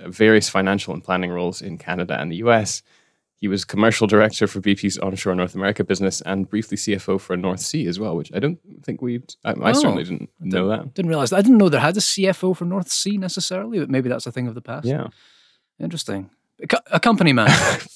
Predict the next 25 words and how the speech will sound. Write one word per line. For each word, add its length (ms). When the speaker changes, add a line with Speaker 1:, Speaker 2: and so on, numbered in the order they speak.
Speaker 1:
Through 220
and 120
through, 220
I 60
think. 320
Uh, 160
as 120
you 80
mentioned, 380
um, 380
the 80
kind 180
of 80
the 80
market 300
reaction 400
was, 180
I 80
think 200
one 280
analyst 280
described 320
it 20
as 140
lukewarm. 500